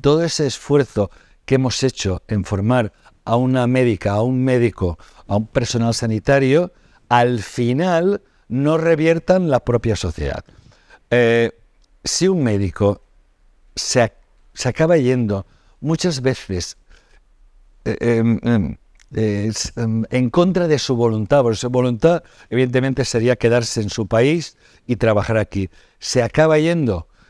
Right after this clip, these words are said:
es que algo está fallando. Entonces, primero, tenemos que formar a más médicos y tenemos, eh, que pagarles razonablemente. Y, mm, probablemente en las zonas donde vemos que hace falta,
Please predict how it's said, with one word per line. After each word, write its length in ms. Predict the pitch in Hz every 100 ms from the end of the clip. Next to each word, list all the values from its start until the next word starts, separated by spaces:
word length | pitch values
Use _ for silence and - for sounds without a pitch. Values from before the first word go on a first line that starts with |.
| _ -
es 160 | 120
que 120 | - 127
algo 200 | 127 123
está 160 | -
fallando. 480 | - 85 73 71 -
Entonces, 500 | - 117 95 90 80 - _ -
primero, 420 | 117 127 113 82 _ _ _ _ _ _ _ -
tenemos 320 | 135 175 190
que 100 | 170
formar 320 | 160 147 170
a 60 | 151
más 200 | 117 92
médicos 580 | 87 80 - - - _ _ _ _ _ _
y 80 | 85
tenemos, 580 | - 85 92 113 127 - -
eh, 160 | 117 -
que 140 | 107
pagarles 720 | 98 98 107 117 131 151 - _ _ _ -
razonablemente. 1040 | 98 110 - 104 101 95 82 71 - - - _ _ _ _ _ -
Y, 340 | 160 175 139 _ _
mm, 200 | - 135
probablemente 1040 | 120 127 156 180 175 180 185 - 165 180 -
en 280 | 127 120 117
las 220 | 110 -
zonas 560 | - 185 156 104 - -
donde 1200 | - 110 123 120 120 120 120 117 113 110 113 110 -
vemos 400 | 113 156 160 -
que 100 | 143
hace 180 | 135
falta, 480 | 127 139 135 135 123